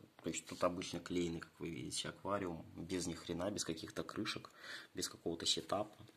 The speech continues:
Э, интересно мне было его, конечно, везти в автобусе, в обнимку с этой банкой ехал. На меня все так заинтересованно смотрели, <clears throat> вопросы даже задавали, мол,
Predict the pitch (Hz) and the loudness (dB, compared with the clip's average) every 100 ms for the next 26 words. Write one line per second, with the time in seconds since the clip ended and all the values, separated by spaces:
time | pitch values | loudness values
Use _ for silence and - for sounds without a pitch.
0 | - - - - - - - - - 90 | -20 -20 -20 -20 -20 -20 -20 -8 -2 2
1 | 85 85 82 80 - - - - - - | 4 4 2 0 -2 -8 -18 -20 -20 -20
2 | - - - 90 92 92 92 92 87 85 | -20 -18 -2 0 6 6 6 6 4 4
3 | 85 85 82 85 85 - 85 87 - 90 | 6 6 4 2 2 2 0 0 2 6
4 | 95 113 117 113 117 - 123 131 - 90 | 6 6 4 4 4 4 2 0 2 6
5 | 92 98 95 - 85 - 87 92 85 85 | 8 8 4 4 2 2 0 0 -2 -2
6 | 90 87 - 139 151 - - - - - | -2 -2 0 0 0 -4 -10 -8 -8 -8
7 | - - - 90 92 90 95 - - 104 | -12 -8 -2 0 2 0 0 -2 2 2
8 | 98 110 104 - 110 104 104 - 104 113 | 6 6 8 10 10 8 6 4 4 8
9 | 113 135 - - - - - - 139 87 | 10 10 8 12 12 12 12 12 4 2
10 | - 95 - 104 110 107 104 107 104 101 | 6 6 8 8 6 6 6 8 8 6
11 | 104 92 87 | 4 2 2